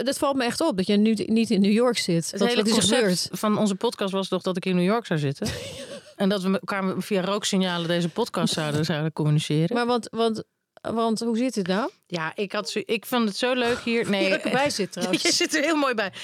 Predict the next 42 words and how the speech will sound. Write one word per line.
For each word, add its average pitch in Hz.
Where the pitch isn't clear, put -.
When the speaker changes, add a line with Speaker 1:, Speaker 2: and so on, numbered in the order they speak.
Speaker 2:
Kijk, 453
dat 466
zijn 440
dus 381
die 311
voeten. 208
De 214
vorige 330
keer, 214
week 269
hadden 214
we 202
het 185
over 196
die 175
voeten, 294
die -
uitgedraaide 190
voeten. 320
Nu 226
kun 262
je 233
die 202
zien. 294
Speaker 1:
Moet 220
ik 233
het -
Speaker 2:
Ik -
Speaker 1:
laten 226
Speaker 2:
ga 311
er 294
een 466
Speaker 1:
zien? 311
Speaker 2:
foto 330
van 302
nemen 277
en 262
die 240
zetten 247
we 220
dan 226
op. 240